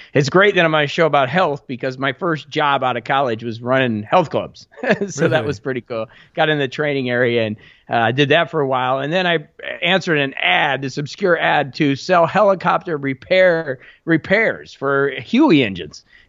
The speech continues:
Speaker 1: And <laughs> it was the weirdest thing, but I thought it'd be cool to get an aviation for, so I got an aviation for about fifteen years and, uh, worked for three or four companies, worked up on the board, was a vice president, did all that fun stuff,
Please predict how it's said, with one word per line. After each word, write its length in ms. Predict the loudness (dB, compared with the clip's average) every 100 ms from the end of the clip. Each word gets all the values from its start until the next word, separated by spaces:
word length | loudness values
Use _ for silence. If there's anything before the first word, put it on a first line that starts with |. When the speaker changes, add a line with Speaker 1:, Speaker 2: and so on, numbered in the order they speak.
| 0
Speaker 1:
And 220 | 2 2
<laughs> 20 |
it 80 | 2
was 180 | 0 0
the 80 |
weirdest 540 | -4 -2 0 0 0 -4
thing, 180 | -6 -2
but 80 |
I 80 | -2
thought 140 | 0 0
it'd 100 | -2
be 100 | -8
cool 560 | -4 0 4 4 2 -2 -20 _
to 80 | 0
get 140 | 2
an 120 | 2
aviation 600 | 2 0 0 0 0 -4
for, 300 | -4 0 0 0
so 140 | 0 2
I 100 | 2
got 140 | 2
an 120 | 0
aviation 500 | 0 0 0 0 -2
for 80 | -2
about 240 | 0 0
fifteen 360 | 0 0 2 4
years 440 | 2 -2 -6 -8 -2
and, 320 | 2 4 2
uh, 180 | 2 0 -4 _
worked 160 | 0 2
for 100 | 2
three 280 | 2 4 4
or 80 | 4
four 180 | 0
companies, 520 | 0 0 0 -2 -4 -4
worked 300 | -4 -4 -2
up 220 | -2 -4 -4
on 140 | -2
the 60 | -2
board, 580 | 2 4 6 6 4
was 160 | 2 -4
a 40 |
vice 260 | -2 -4 -4
president, 600 | -2 0 0 0 0 0
did 140 | 0
all 420 | 2 4 4 4 4
that 260 | 0 -2
fun 220 | -2 -2
stuff, 420 | 0 2 4 2